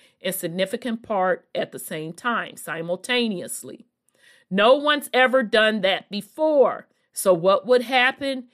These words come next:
How would you get the living thing that is the economy going again? Would it just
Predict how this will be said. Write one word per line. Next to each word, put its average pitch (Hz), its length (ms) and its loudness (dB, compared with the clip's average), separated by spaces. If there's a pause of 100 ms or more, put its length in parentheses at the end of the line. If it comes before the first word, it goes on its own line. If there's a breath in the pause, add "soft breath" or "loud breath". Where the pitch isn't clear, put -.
(180 soft breath)
How 254 360 2
would 285 280 -6
you 269 120 -2
get 233 320 -2
the 190 100 -4
living 226 440 -4
thing 214 520 -4
that 180 200 0
is 196 200 0
the 185 120 -6
economy 196 480 -6
going 254 420 0
again? 160 520 -12 (420)
Would 233 240 4
it 294 180 0
just 247 460 0